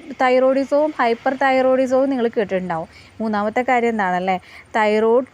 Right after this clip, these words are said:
ക്യാൻസറിനെ കുറിച്ചും നമ്മളിതിൽ പറയുന്നുണ്ടല്ലേ, പ-, സോറി, പറയുന്നുണ്ട്. അപ്പോൾ ഹൈപ്പർ തൈറോയിഡിസം എന്ന് പറഞ്ഞു കഴിഞ്ഞാൽ നമ്മളുടെ തൈറോയ്ഡ് ഗ്രന്ഥി നമ്മുടെ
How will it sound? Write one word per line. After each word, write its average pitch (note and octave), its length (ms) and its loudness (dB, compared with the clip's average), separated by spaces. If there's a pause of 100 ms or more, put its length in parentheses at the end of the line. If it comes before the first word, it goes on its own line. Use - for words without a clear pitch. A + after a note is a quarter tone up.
ക്യാൻസറിനെ G#3 680 -2
കുറിച്ചും G#3 420 -8
നമ്മളിതിൽ F#3+ 340 -4 (120)
പറയുന്നുണ്ടല്ലേ, G3 680 0 (480)
പ-, - 200 -4
സോറി, G3+ 180 0 (100)
പറയുന്നുണ്ട്. A3 560 0 (360)
അപ്പോൾ C#4+ 240 -2 (120)
ഹൈപ്പർ A#3+ 400 -4 (120)
തൈറോയിഡിസം F#3 640 -2
എന്ന് E3+ 200 -10
പറഞ്ഞു E3 220 -8
കഴിഞ്ഞാൽ E3 320 -6 (800)
നമ്മളുടെ D#4+ 380 2
തൈറോയ്ഡ് G#3 500 0
ഗ്രന്ഥി G3 360 -2 (360)
നമ്മുടെ G#3+ 260 -2